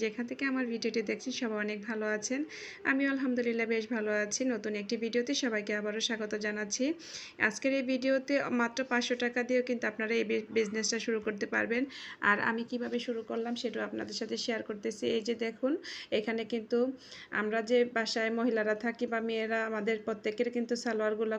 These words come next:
খুব কাজের লাগে। এখানে কিন্তু আমি সুতি ভয়েল কাপড় দিয়ে এরকম লেস দিয়ে সুন্দর করে কিছু সালোয়ার বানিয়ে আমি সেল করেছি। এখানে আমার এক মাসে আলহামদুলিল্লাহ বিশটার মতো সালোয়ার সেল হয়েছে। তো এই যে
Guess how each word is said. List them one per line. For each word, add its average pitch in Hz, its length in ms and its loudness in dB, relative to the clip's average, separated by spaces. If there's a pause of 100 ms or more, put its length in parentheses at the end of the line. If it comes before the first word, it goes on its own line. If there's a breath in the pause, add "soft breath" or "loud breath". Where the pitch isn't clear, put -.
খুব 233 200 0
কাজের 220 340 0 (160)
লাগে। 220 240 0 (600 loud breath)
এখানে 226 280 0 (100)
কিন্তু 226 200 2 (100)
আমি 214 160 0 (180)
সুতি 226 300 -2
ভয়েল 208 300 2
কাপড় 214 320 -2
দিয়ে 233 180 2
এরকম 208 240 -2 (100)
লেস 208 160 4 (100)
দিয়ে 226 180 2
সুন্দর 214 300 -2
করে 220 180 0 (380 loud breath)
কিছু 233 240 2
সালোয়ার 214 460 0
বানিয়ে 214 300 0
আমি 208 140 0
সেল 208 220 -2 (100)
করেছি। 208 280 0 (120)
এখানে 214 220 -2 (100)
আমার 208 140 -2 (100)
এক 208 140 -4
মাসে 208 200 -2
আলহামদুলিল্লাহ 214 560 -2 (240)
বিশটার 214 340 0
মতো 208 160 -4 (100)
সালোয়ার 208 320 -2 (200)
সেল 214 160 0 (100)
হয়েছে। 214 320 0 (520 loud breath)
তো - 60 -2 (140)
এই 214 120 4
যে 226 60 2